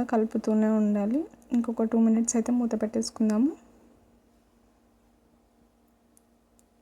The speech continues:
చూడండి, ఇలా మూత పెట్టడం ద్వారా కొంచెం అయితే తొందరగా అయితే మగ్గిపోతాయి.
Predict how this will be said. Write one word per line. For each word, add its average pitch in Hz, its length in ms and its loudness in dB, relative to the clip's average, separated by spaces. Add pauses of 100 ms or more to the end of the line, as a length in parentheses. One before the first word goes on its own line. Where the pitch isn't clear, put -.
(380)
చూడండి, 247 340 -2
ఇలా 247 160 0
మూత 233 220 4 (140)
పెట్టడం 226 320 0
ద్వారా 226 280 0
కొంచెం 233 280 4
అయితే 226 120 0 (120)
తొందరగా 226 380 2
అయితే 220 260 0
మగ్గిపోతాయి. 220 560 0